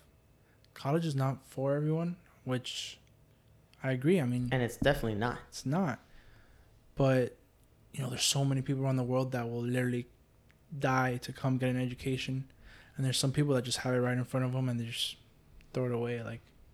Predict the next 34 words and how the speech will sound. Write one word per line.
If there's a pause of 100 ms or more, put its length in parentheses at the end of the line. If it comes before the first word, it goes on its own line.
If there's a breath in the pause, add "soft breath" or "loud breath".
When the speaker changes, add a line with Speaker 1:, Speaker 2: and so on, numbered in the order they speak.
(140)
Speaker 2:
Don't
care.
Don't
put
in
the
work.
Speaker 1:
like,
your
parents
are
making
sacrifices (140)
to
put
you
into
school,
you
know,
take
full
advantage
of
it. (720)
That's
the
way
I
see
it,
you
know. (920 soft breath)
I,